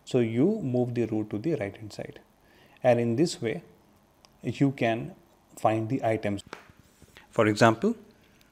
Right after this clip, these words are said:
uh, if I'm searching for fifty-four, so fifty-four is passed, root is not null, so while condition would be true, item is equals to root data is false, item is less than the root data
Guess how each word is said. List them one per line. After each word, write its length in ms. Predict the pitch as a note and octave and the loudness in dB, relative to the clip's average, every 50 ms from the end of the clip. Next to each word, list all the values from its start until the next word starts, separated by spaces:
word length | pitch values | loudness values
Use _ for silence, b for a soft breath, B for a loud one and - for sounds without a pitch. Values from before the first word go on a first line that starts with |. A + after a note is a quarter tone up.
| _ _ - | _ _ -4
uh, 240 | C3+ A#2+ A2 A2 A2+ - | 0 2 2 2 2 0
if 300 | - A#2+ - - - - - | -2 -4 -4 -6 -8 -6 -2
I'm 220 | A#2 A2+ A2+ A2 G#2+ | 0 0 0 -2 -2
searching 340 | - B2 A2 - B2 A2+ A2 | -2 -2 -2 -2 -2 -2 -2
for 120 | A#2 A2 | -2 -2
fifty-four, 580 | A2+ - A2 - - C#3 C3+ - - D3 - - - B B B B B B B | -2 -4 -6 -4 -4 -6 -4 -4 -4 -4 -4 -6 -10 B B B B B B B
so 140 | B - A2 | B -2 0
fifty-four 480 | - D3 C#3+ - F#3 E3+ - F#3 F3+ | 2 2 4 6 4 6 6 6 4
is 120 | G3 F#3+ - | 4 2 0
passed, 440 | - - A#2+ A#2 B2+ D#3 - - - - - - | 0 2 2 2 2 0 -4 -8 -14 -12 -2 2
root 160 | C3 C#3+ D#3+ | 4 4 4
is 180 | F3 E3+ E3 - | 4 0 -2 -2
not 360 | D3 C3 B2 A#2+ A#2+ - - | -2 2 2 2 2 0 -2
null, 300 | G#2+ G#2 G#2+ A2 G#2+ B2+ - B B B B B B B B | -2 -2 0 0 -2 -4 -8 B B B B B B B B
so 520 | - - - - C#3 C#3 C#3 C#3+ C#3+ - | -6 0 4 6 6 6 6 4 0 0
while 220 | C3 A2+ A#2 A#2+ B2 | 4 6 6 6 6
condition 380 | B2 B2+ C3 B2+ - C#3 B2 | 6 2 0 2 0 0 -2
would 140 | A2+ A2 G#2+ | -2 -2 -2
be 100 | A2 G#2+ | -2 -4
true, 300 | G#2 - A2 G#2+ B2+ C#3+ - - _ - | -2 -2 -2 -2 -2 -4 -8 -14 _ -2
item 340 | - A2+ G#2+ A2 - D3 D3 | 2 4 4 4 4 2 2
is 80 | C#3 C#3+ | 0 -2
equals 240 | C#3+ - C#3+ C3+ C3+ | -2 0 0 0 2
to 100 | - C3+ | 2 2
root 160 | C3 C3 B2+ | 2 2 2
data 280 | B2+ B2 B2 - C3+ D3+ | 0 0 0 0 0 0
is 160 | C#3+ A#2 - | 0 -2 -4
false, 500 | - - - - A#1+ B1+ D#3 - - - B B B B B B B | -6 -4 -4 -2 -2 -2 -4 -8 -12 -12 B B B B B B B
item 340 | A#2+ A#2 A#2+ A#2+ E3 D#3+ D#3+ | 6 6 6 6 4 2 2
is 140 | C#3+ - A#2+ | 2 2 4
less 200 | A#2 B2 A#2+ - | 4 4 4 4
than 140 | D3+ D#3 | 2 2
the 100 | D#3 D#3 | 2 2
root 180 | D3 D3 D3 D3 | 2 2 2 2
data 360 | D3 C#3 C#3 - C#3 C3+ - | 2 0 2 0 -2 -4 -4